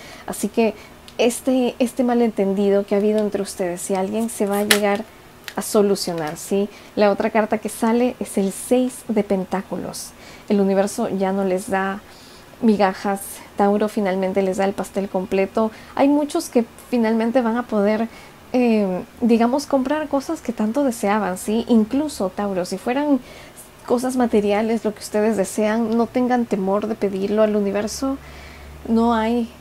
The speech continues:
cosas buenas, digamos, eh, que ustedes no merezcan, si ustedes merecen todo lo bueno, y aquí está signos de tierra, Tauro, Virgo, Capricornio.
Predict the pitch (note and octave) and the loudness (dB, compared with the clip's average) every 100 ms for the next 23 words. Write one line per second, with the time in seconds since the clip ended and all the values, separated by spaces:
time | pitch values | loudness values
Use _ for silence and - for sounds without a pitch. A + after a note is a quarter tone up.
0 | - - G#3+ A3+ A3 G#3+ A3+ G#3+ A3+ - | -16 -6 -2 -2 0 0 0 0 -2 -4
1 | - A3+ G#3+ G#3 G#3+ A3 A3+ - - - | -2 2 2 2 2 -2 -4 -10 -6 0
2 | G3+ F#3+ F3+ F3 F3+ - - - - - | 2 2 0 -4 -6 -10 -20 -20 -20 -20
3 | - - G#3+ - G3+ G#3+ A3+ G#3+ G#3 G3 | -10 -4 -2 0 0 0 0 2 2 2
4 | F#3 F#3+ - A3 A3 - G3+ - G3 G#3 | 0 -2 -6 -4 -4 -6 -8 -2 -2 -2
5 | F#3+ G3 G#3+ G#3 G3 F#3+ G3 F3+ F#3 G3 | -2 -2 -2 0 0 0 0 -2 -2 -2
6 | G#3 F#3 G3 F#3 G3+ G3 - - - - | -2 -2 -6 -6 -2 -2 -4 -14 -18 -2
7 | A#3 G#3+ G#3+ F#3+ G#3 G#3 G3+ G3+ G3+ G3+ | 2 4 2 0 2 2 2 2 2 2
8 | G3 G3+ G#3+ G#3 G3+ F#3+ G#3 G#3 G#3+ | 2 2 2 2 -2 0 0 2 0